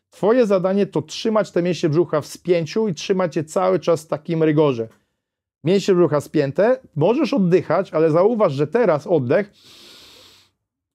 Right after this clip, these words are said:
głównie będę prowadził tym torem górnożebrowym, będę prowadził głównie, mm, w klatkę piersiową.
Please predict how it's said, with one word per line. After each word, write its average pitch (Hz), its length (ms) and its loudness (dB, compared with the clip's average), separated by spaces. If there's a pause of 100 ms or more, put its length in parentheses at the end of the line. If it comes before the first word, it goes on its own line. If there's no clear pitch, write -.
(100)
głównie 202 340 2
będę 196 240 4
prowadził 180 540 2
tym 170 200 -2
torem 175 320 4
górnożebrowym, 170 840 2
będę 139 220 0
prowadził 160 500 0
głównie, 175 460 0
mm, 151 440 -2
w - 140 -20
klatkę 180 360 0
piersiową. 113 500 -2